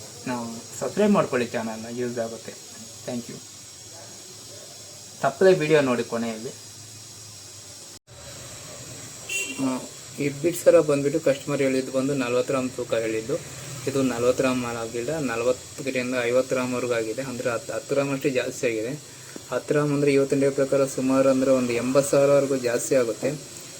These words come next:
ಕಸ್ಟಮರ್ ಆ ಥರ ಮೈಂಡ್ಸೆಟ್ಟಲ್ಲಿ ಇದ್ರೆ ಮಾತ್ರನೇ ಆರ್ಡರ್ ಮಾಡಬೇಕಾಗುತ್ತೆ. ಯಾಕಂದ್ರೆ ಇಂಥವೆಲ್ಲನೂ ರೆಡಿ ಮಾಡಿದ್ಮೇಲೆ, ಆ, ತೂಕಗಳು ನಾವು ನೋಡ್ಕೊಂಡು ಪ್ರತಿಯೊಂದು ಮಾಡ್ಲಿಕ್ಕಾಗಲ್ಲ, ಫಿನಿಶಿಂಗ್ ಮಾತ್ರ ನೋಡ್ಬೇಕಾಗುತ್ತೆ.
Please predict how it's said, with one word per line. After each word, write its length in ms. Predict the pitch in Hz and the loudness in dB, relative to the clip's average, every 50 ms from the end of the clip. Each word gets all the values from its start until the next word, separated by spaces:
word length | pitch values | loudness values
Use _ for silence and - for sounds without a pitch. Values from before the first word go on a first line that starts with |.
| - - | -4 0
ಕಸ್ಟಮರ್ 460 | 143 - 160 - - 170 170 160 160 | 0 2 2 0 0 2 4 6 6
ಆ 120 | 151 147 | 6 6
ಥರ 220 | 139 - 156 156 156 | 6 6 4 4 6
ಮೈಂಡ್ಸೆಟ್ಟಲ್ಲಿ 680 | 147 139 139 139 147 143 - 165 147 147 151 143 139 139 | 4 4 4 4 2 6 6 6 6 6 6 4 6 4
ಇದ್ರೆ 280 | 131 131 127 135 143 | 4 2 4 4 4
ಮಾತ್ರನೇ 520 | 143 139 139 139 135 143 147 143 143 135 123 | 4 4 2 0 2 4 4 4 4 2 2
ಆರ್ಡರ್ 180 | 120 120 123 | 2 0 0
ಮಾಡಬೇಕಾಗುತ್ತೆ. 640 | 127 123 120 113 - 123 113 - 120 113 117 110 - 120 | -2 -2 -2 0 0 0 0 0 0 0 0 0 2 0
ಯಾಕಂದ್ರೆ 420 | 123 123 - 131 135 131 131 127 | 0 2 2 0 2 2 2 2
ಇಂಥವೆಲ್ಲನೂ 800 | 123 123 123 131 127 135 131 135 143 143 143 139 135 135 131 123 | 2 2 2 4 4 4 4 4 4 2 4 2 2 2 2 2
ರೆಡಿ 260 | 120 120 113 131 139 | 2 2 4 4 4
ಮಾಡಿದ್ಮೇಲೆ, 840 | 143 135 131 131 131 131 131 131 131 131 127 127 139 - - - - - - - - - | 4 4 4 4 4 4 4 4 4 4 2 0 -2 -4 -10 -14 -16 -16 -16 -16 -8 -4
ಆ, 180 | 143 131 127 123 | 0 2 2 2
ತೂಕಗಳು 540 | 123 - - 160 165 160 170 160 151 151 151 | 0 -2 0 0 4 6 8 8 8 6 6
ನಾವು 200 | 147 135 131 127 | 4 4 4 2
ನೋಡ್ಕೊಂಡು 520 | 127 127 131 135 131 - 139 139 139 131 | 2 2 2 2 2 2 2 2 2 2
ಪ್ರತಿಯೊಂದು 440 | - - 127 123 - 135 131 135 135 | 2 2 2 4 4 2 2 4 2
ಮಾಡ್ಲಿಕ್ಕಾಗಲ್ಲ, 640 | 123 120 120 120 120 123 - 123 117 113 123 127 127 | 2 0 0 -2 -2 0 0 0 0 2 2 0 0
ಫಿನಿಶಿಂಗ್ 480 | - - 127 131 127 - 139 139 135 | 0 0 -2 -2 0 0 0 0 0
ಮಾತ್ರ 240 | 131 123 - 135 127 | 0 0 2 2 2
ನೋಡ್ಬೇಕಾಗುತ್ತೆ. 1000 | 123 120 120 120 110 120 113 - 117 110 107 107 - - 143 165 160 - - - | 2 2 0 -2 0 -2 0 0 0 0 0 -2 -2 -2 -4 -4 -4 -10 -14 -16